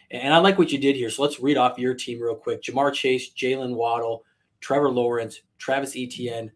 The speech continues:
Michael Pittman, Elijah Moore, James Cook, Pat Freiermuth, Davis Mills, and Cole Kmet. So you doubled up at tight end, which I don't think is bad in a tight end premium because if Cole Kmet is gonna be this, hey, positive touchdown regression, I know we don't have to say positive, but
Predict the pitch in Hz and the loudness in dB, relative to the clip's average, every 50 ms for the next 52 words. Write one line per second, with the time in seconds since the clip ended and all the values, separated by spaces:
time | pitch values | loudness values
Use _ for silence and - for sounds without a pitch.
0 | _ _ - 123 127 - 110 - - - 156 156 151 147 143 143 147 147 - _ | _ _ -8 -8 -6 -6 -8 -10 -6 -4 -4 -4 -2 -2 -4 -4 -4 -8 -12 _
1 | _ _ _ _ 120 120 120 123 120 123 110 113 123 127 127 127 127 123 123 123 | _ _ _ _ -8 -6 -4 -4 -4 -6 -6 -4 -2 0 0 2 2 2 2 0
2 | 123 - - _ _ _ _ - 127 123 117 - - - - 147 156 156 151 - | 0 -4 -12 _ _ _ _ -4 -2 -2 -2 -6 -10 -4 0 2 2 2 0 -6
3 | - - _ _ _ _ _ - 127 120 - - 131 131 131 131 131 131 131 131 | -16 -20 _ _ _ _ _ -6 -6 -6 -4 -4 -2 -2 0 0 -2 -2 -2 -2
4 | 127 127 - - 120 127 127 123 120 113 113 123 120 123 127 127 127 127 127 123 | -2 -4 -6 -8 -6 -4 -2 -2 -2 -4 -6 -6 -6 -4 -2 0 0 -2 -2 -4
5 | - - 120 - 127 123 120 - - 110 110 110 120 131 147 147 - - _ _ | -8 -14 -8 -2 -2 -2 -2 -2 -6 -12 -12 -8 -6 -4 -4 -6 -8 -14 _ _
6 | _ _ _ _ - 127 117 127 131 131 143 143 143 139 127 123 - - 135 127 | _ _ _ _ -10 -8 -4 -2 0 2 4 4 4 2 2 -2 -2 -2 0 0
7 | 127 123 123 127 135 135 - 120 123 123 123 - - - _ _ _ _ 135 151 | 0 0 0 -2 -2 -2 0 0 0 0 -2 -4 -8 -10 _ _ _ _ 0 0
8 | 180 190 190 190 165 127 107 - 123 127 139 135 123 - - 135 135 131 120 123 | 2 2 2 2 0 -2 -2 -2 0 0 0 0 -2 -4 -2 -2 -2 -2 -4 -6
9 | - 135 131 139 151 160 165 151 127 120 - 127 120 117 - - - 131 143 147 | -6 -6 -4 -2 -2 -2 -2 -2 -4 -4 -4 -6 -6 -6 -8 -6 -2 0 0 0
10 | 143 139 123 127 127 127 - 135 131 127 127 - 127 123 117 117 123 120 120 117 | 0 -2 -4 -4 -4 -4 -4 -4 -4 -4 -4 -6 -6 -6 -6 -6 -8 -6 -6 -8
11 | - - - - _ _ - 117 113 - - - 127 120 - - - 131 131 135 | -10 -12 -20 -20 _ _ -6 -6 -6 -6 -4 -4 -2 -2 -2 -4 -2 0 0 0
12 | 135 135 131 131 123 120 123 - - - 123 - - - 123 117 117 110 110 117 | 0 0 0 0 0 0 0 -4 -6 -8 -8 -6 -4 -6 -6 -4 -6 -6 -6 -6
13 | 117 113 - - 120 117 117 117 117 117 117 117 117 113 - - - 120 110 - | -6 -6 -6 -8 -8 -8 -8 -6 -4 -4 -4 -4 -6 -8 -12 -12 -10 -10 -10 -8
14 | - 117 113 113 107 110 110 - 113 - | -6 -6 -6 -6 -6 -8 -10 -10 -12 -16